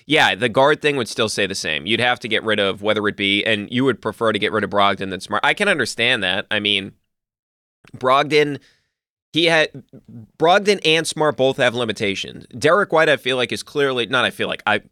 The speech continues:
no, he's the most complete out of those guys. I mean, based on some of the numbers I gave you to start the pod, <laughs> you could make an argument that he was the second most impactful Celtic. By the numbers, he was, right? <laughs> He, way more impactful than Jaylen when it comes to that. But anyway, I digress. It does feel like one of those two guys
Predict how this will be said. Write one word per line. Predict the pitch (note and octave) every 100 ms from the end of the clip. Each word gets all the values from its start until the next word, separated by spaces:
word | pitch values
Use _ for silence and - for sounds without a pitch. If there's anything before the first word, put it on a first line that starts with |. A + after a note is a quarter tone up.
| A2+ -
no, | C3+ C3+ G#2+ F#2+
he's | B2+ C3
the | C#3
most | C#3 D3+
complete | - B2+ - A#2+ -
out | G2+
of | G2
those | G#2 F#2+
guys. | G#2+ G#2+ C#3
I |
mean, | B2+
based | A#2 E3+ -
on | D3+
some | B2+ D3
of |
the | A#2+
numbers | C#3+ E3 A#2+
I | B2
gave | A#2
you | A#2
to | G#2+
start | - C3 -
the |
pod, | - C#3+ D3 A#2 D3 -
<laughs> | - -
you | E3 F#3
could | - G#3+
make | F#3+ -
an | D#3
argument | E3+ - D3+ C3+ C#3 - B3 B3+ G3+
that | C3 G3+
he | G3
was | F#3+ D#3
the | E3
second | - F#3 F3+ -
most | E3+ F#3 G3
impactful | E3+ D#3 F3 F#3+ D#3+
Celtic. | - G#3 A#3+ -
By | D#3+
the | G#3+
numbers, | G3+ B3 A3 C#3+
he | F3+
was, | G#3+ C4+ F3 -
right? | B2 E3 F3+
<laughs> |
He, | C3+ - -
way | C#3+ D3+ B3
more | C4 G3+
impactful | D3 D3+ C#3+ B2+
than | B2
Jaylen | A#2 C#3+ D3+
when | A#2+
it |
comes | B2 G2+
to | F2
that. |
But | D3+
anyway, | G3 G#3 A#2 - _ _ _ -
I | D#3
digress. | D#3 C#3 C3 G2 -
It | C3 C3
does | F3+ E3+
feel | F3
like | D#3+ C3+
one | B2 C3+
of | C#3+
those | C3+ B2
two | - A2+
guys | G#2 G2 D#2+ - -